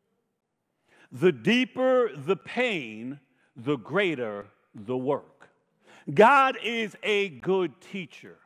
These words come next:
God will finish what he starts. We are far from looking like Jesus. And that's the end game.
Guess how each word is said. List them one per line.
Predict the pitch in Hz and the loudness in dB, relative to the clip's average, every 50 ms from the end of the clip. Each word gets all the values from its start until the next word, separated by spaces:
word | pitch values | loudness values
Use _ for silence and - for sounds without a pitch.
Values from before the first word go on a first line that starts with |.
| _ _ _ _ _ _ _ - - 143 117 | _ _ _ _ _ _ _ -16 -14 -8 0
God | - 185 214 254 294 277 262 196 175 | 2 4 6 6 6 4 2 0 -2
will | 214 240 233 233 - | 0 0 2 0 0
finish | 165 - - 226 226 226 226 220 180 - | -2 -4 -4 -2 -2 -2 -2 -6 -8 -8
what | 175 160 202 196 180 - | -6 -2 -2 0 -2 -2
he | - - - 185 180 170 156 | -6 -10 -10 -10 -10 -10 -12
starts. | - - - _ _ - 185 156 139 95 - - _ - - _ _ _ _ _ _ - _ | -16 -20 -20 _ _ -6 -4 -4 -4 -6 -8 -14 _ -20 -20 _ _ _ _ _ _ -20 _
We | - 135 190 269 311 320 | -2 0 2 4 6 6
are | 262 208 185 165 - - - - - | 6 6 6 4 2 -2 -10 -16 -6
far | - 240 254 262 269 269 269 254 | -2 0 0 2 2 2 2 0
from | 196 - - 196 185 170 170 180 | -2 -2 -4 -2 -2 0 0 2
looking | 214 214 - - 202 190 180 | 0 0 0 -4 -6 -6 -4
like | 165 170 170 160 160 147 123 113 | -2 0 0 0 -2 -4 -10 -14
Jesus. | 110 135 165 156 117 87 87 73 - _ _ - - _ _ _ _ _ _ _ _ _ _ _ _ _ _ _ - | -12 -10 -10 -10 -10 -14 -18 -20 -20 _ _ -20 -20 _ _ _ _ _ _ _ _ _ _ _ _ _ _ _ -4
And | 175 185 | -2 0
that's | 214 262 226 | 0 0 -2
the | - - 214 190 185 | -2 -4 -4 -2 0
end | 190 185 185 | 0 -2 0
game. | 160 196 220 240 220 143 | 0 0 0 0 -2 -10